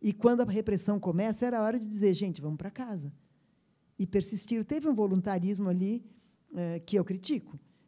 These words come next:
mas, evidentemente, o ve-, a, a, a culpa, digamos, a, o ônus desse voluntarismo, que fez com que as pessoas permanecessem, alguns até fugiram, e esses que fugiram estão vivos, como o Genuíno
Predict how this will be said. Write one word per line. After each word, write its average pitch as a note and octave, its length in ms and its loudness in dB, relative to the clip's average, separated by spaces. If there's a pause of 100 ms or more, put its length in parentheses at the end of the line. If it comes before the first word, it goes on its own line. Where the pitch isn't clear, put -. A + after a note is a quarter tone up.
(160)
mas, F3+ 200 2
evidentemente, G3+ 760 -2
o A#3 40 -2
ve-, A3 200 4
a, F3 140 -2
a, F3 340 -8
a D3+ 60 -4
culpa, A3 580 -2
digamos, E3 420 -2
a, D#3+ 280 -6
o E3 140 4
ônus G3+ 380 2
desse E3+ 260 -2
voluntarismo, E3 880 -2 (360)
que - 120 -6
fez G#3 260 0
com G#3 140 -2
que G3+ 80 -2
as F3+ 100 -2
pessoas F3+ 300 -2
permanecessem, G#3+ 640 2
alguns G#3+ 260 0
até F#3+ 200 -4
fugiram, C4+ 580 -2 (380)
e F#3 120 0
esses F#3+ 140 0
que F#3+ 80 -6
fugiram F#3+ 320 0
estão A#3+ 180 0
vivos, C4+ 360 0
como E3+ 260 -2
o F3 100 -4
Genuíno F3 540 0